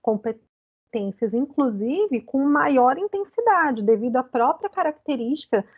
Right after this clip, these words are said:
da nossa área de conhecimento. Quando a gente fala também, né, nessa, nessa perspectiva de, de trabalho, né, de recuperação e até mesmo de formação, nós vamos lembrar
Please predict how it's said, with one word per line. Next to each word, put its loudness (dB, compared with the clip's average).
da 2
nossa 0
área 2
de -16
conhecimento. -6
Quando 2
a 8
gente -6
fala 0
também, -4
né, -2
nessa, -2
nessa -4
perspectiva -4
de, -6
de -10
trabalho, 0
né, -6
de -8
recuperação -4
e -4
até -6
mesmo -4
de -10
formação, -4
nós 2
vamos 0
lembrar 2